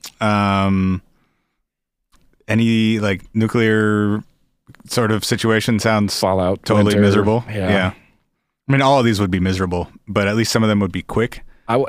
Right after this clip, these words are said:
Speaker 2: I
Speaker 1: Like,
Speaker 2: was
Speaker 1: a gamma
Speaker 2: kinda
Speaker 1: ray
Speaker 2: w-
Speaker 1: burst would be over before you even knew it was happening.
Speaker 2: Really?
Speaker 1: Yeah.
Speaker 2: All right. We'll get to
Speaker 1: If
Speaker 2: that
Speaker 1: it was
Speaker 2: more
Speaker 1: big enough, you'd,
Speaker 2: specifically.
Speaker 1: well, I'm not gonna talk about that one, but it, like, a, a big enough gamma ray burst would just kill all of us instantly, which, you know, then sure, whatever.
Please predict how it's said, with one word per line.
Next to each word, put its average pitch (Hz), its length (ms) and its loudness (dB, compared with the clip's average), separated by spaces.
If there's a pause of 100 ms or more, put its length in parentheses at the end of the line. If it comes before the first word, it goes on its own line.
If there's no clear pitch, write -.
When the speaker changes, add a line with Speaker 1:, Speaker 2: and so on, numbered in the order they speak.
(120)
Speaker 2:
I 131 60 0
Speaker 1:
Like, 160 100 4
Speaker 2:
was 180 100 4
Speaker 1:
a - 20 -6
gamma - 160 2
Speaker 2:
kinda 156 120 4
Speaker 1:
ray 147 120 4
Speaker 2:
w- 127 140 2
Speaker 1:
burst 127 160 0
would 117 100 0
be 110 100 2
over 107 260 0
before 104 300 0
you 104 100 0
even 98 160 -2
knew 98 120 0
it - 40 -4
was 92 100 -4
happening. 90 520 -4 (380)
Speaker 2:
Really? 214 360 0 (240)
Speaker 1:
Yeah. 90 280 -4 (400)
Speaker 2:
All 80 80 -6
right. 76 140 -8 (320)
We'll 98 140 -2
get 92 160 -4
to 85 120 -8
Speaker 1:
If 123 80 2
Speaker 2:
that 131 40 2
Speaker 1:
it 131 40 4
was 104 140 0
Speaker 2:
more 113 80 2
Speaker 1:
big 104 80 0
enough, 92 240 -2
you'd, 110 100 0
Speaker 2:
specifically. 87 220 -4
Speaker 1:
well, 101 140 2
I'm 95 160 0
not 90 140 -2
gonna 90 120 -6
talk 90 200 -4
about 90 180 -6
that 95 80 -4
one, 92 160 -4
but 98 240 -4
it, 113 300 -4
like, 107 300 -6 (460)
a, 120 240 0
a 113 40 -2
big 123 360 -2
enough 113 220 0
gamma 104 240 0
ray 95 100 0
burst 95 260 -2
would 101 100 -4
just 101 200 -6
kill 95 400 -2
all 92 200 -2
of 92 80 -4
us 95 180 -4
instantly, 98 540 -6
which, - 380 -6
you 104 180 -4
know, 92 160 -4
then 95 320 -4
sure, 104 240 -4
whatever. 90 340 -4